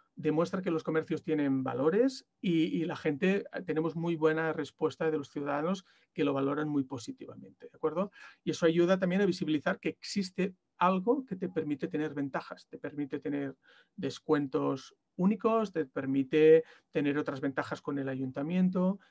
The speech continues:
etcétera, etcétera, el uso de la moneda. Siguiente.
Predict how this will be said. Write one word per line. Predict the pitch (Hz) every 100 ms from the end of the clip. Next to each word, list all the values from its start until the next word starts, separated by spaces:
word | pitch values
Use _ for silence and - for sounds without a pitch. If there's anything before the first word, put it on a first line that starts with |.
| -
etcétera, | - - 160 -
etcétera, | 113 - - 135
el | 143
uso | 135 143 139
de |
la | 131
moneda. | 127 127 127 127 - _ _ _ _ _ _ _ _ - -
Siguiente. | - 151 185 185 269